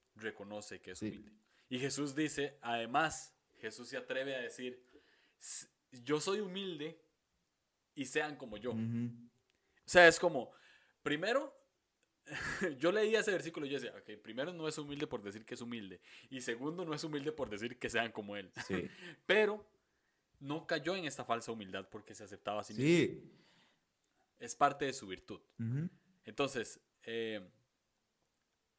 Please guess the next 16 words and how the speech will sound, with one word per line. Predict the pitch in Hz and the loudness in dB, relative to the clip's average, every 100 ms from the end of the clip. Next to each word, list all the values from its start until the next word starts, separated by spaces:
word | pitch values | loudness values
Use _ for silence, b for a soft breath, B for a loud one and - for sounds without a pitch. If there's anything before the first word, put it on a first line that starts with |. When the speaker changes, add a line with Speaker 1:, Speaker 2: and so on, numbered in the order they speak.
| _ _ _ _ _ - - 120 - | _ _ _ _ _ -20 -18 -18 -12
Speaker 1:
¿sentís | - - 117 107 135 - | -6 -2 -2 -4 -6 -4
temor | - 127 127 143 | -4 -4 -2 -4
al | 123 | -6
decir, | 104 - 120 | -8 -8 -6
"Hey, | 120 123 95 | -4 -6 -10
soy | - 107 117 | -8 -6 -6
humilde, | 117 113 113 120 - | -8 -10 -12 -16 -14
puedo | - 117 113 | -8 -8 -6
ser | - 110 | -8 -10
humilde | 104 101 98 92 | -12 -16 -14 -14
y | |
pueden | - 101 101 | -10 -10 -10
ser | 98 95 | -14 -16
como | 92 87 | -18 -18
yo"? | 85 - _ B B B B - | -20 -20 _ B B B B 4
Speaker 2:
Claro, | 139 180 185 107 - | 8 10 8 4 0